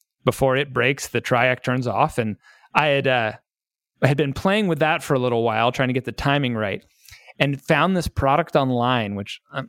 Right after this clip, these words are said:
I don't know if I should name or not, 'cause I'm gonna give away all their I P too. Um, and it,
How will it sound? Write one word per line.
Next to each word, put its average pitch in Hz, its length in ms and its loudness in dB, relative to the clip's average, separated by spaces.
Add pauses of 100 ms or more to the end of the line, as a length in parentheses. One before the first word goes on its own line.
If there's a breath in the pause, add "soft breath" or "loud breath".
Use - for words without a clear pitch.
I 123 80 0
don't 131 80 0
know 131 60 0
if 127 80 -6
I 127 80 0
should 120 160 -6
name 113 180 -2
or 104 60 -6
not, 107 200 -4
'cause - 100 -10
I'm 113 60 -2
gonna 113 100 -6
give 107 120 -2
away 104 140 0
all 110 120 0
their 110 180 -2
I 104 60 -4
P 107 140 -8
too. 110 200 -4 (420 loud breath)
Um, 143 300 2 (1200 loud breath)
and 160 400 2
it, 180 200 -2